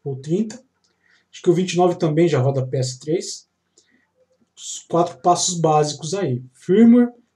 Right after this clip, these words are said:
preparação do jogo, renomear a pasta para ponto P S três. E acredito que só isso, três ou quatro passos, ok? É simples, mas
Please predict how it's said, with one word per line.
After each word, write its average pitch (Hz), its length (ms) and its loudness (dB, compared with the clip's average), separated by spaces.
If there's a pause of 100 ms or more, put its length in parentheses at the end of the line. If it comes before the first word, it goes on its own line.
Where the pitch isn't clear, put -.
(140)
preparação 147 640 -4
do 170 120 -4
jogo, 196 480 2 (280)
renomear 156 520 2
a - 20 -10
pasta - 340 -4
para 135 220 -6
ponto 131 380 -6
P 143 80 -6
S 139 320 -8
três. - 580 0 (1800)
E 196 680 -2 (880)
acredito 175 260 -2
que - 60 -10
só 190 160 4
isso, 127 280 0
três 185 200 2
ou - 120 -6
quatro 175 300 -6
passos, - 600 -14 (480)
ok? 185 500 -4 (800)
É 131 720 -4 (300)
simples, 233 800 2 (300)
mas 202 680 -6